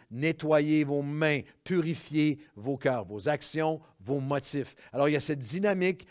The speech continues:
littéralement, non seulement lui résister parce qu'il y a, il y a l'ennemi satanique pour voler la, la, la parole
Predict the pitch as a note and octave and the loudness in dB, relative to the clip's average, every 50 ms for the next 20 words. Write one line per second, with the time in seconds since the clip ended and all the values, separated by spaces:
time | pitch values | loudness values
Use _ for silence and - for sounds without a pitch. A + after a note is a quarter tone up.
0 | - - - C3 D3 F3+ - A3 G#3 E3+ E3 D3+ D3+ D3+ D3+ E3+ A3+ B3+ A3 - | -20 -12 -8 -6 -6 -2 2 4 4 4 4 4 2 0 0 0 0 0 0 2
1 | A#3+ G#3+ F3+ E3+ E3 E3 E3 E3+ F3 F3 - - _ - C#3 C#3 C#3+ C#3 D#3 D3 | 0 0 2 2 2 2 2 2 0 -4 -10 -20 _ -6 -2 0 0 2 0 0
2 | A#2+ C#3+ C3+ - - F3+ E3 D#3+ C#3 - - - C#3+ C#3 C3+ C3 B2+ A#2+ - - | -2 -4 -2 0 2 2 2 2 0 -2 0 -2 0 2 2 2 2 0 -2 -8
3 | - - - B2+ C3+ C3 C3 C3 C3+ C3+ C3+ D3 D3 - - D#3 - D3+ D3 E3 | -18 -14 -6 0 2 2 2 2 0 -2 -2 -4 -4 -2 -2 -2 0 0 0 0
4 | D#3+ - C#3+ B2 A#2 C#3 C#3 D3+ F3+ F3+ D#3 B2 G#2+ - - B2 B2+ B2+ - C3 | -2 -4 -4 -2 0 2 2 4 4 2 2 0 -2 -6 -6 -8 -8 -6 -6 -6
5 | A#2+ - - B2 A#2 G#2+ A#2 A#2+ B2+ | -6 -4 -4 -4 -4 -4 -6 -8 -10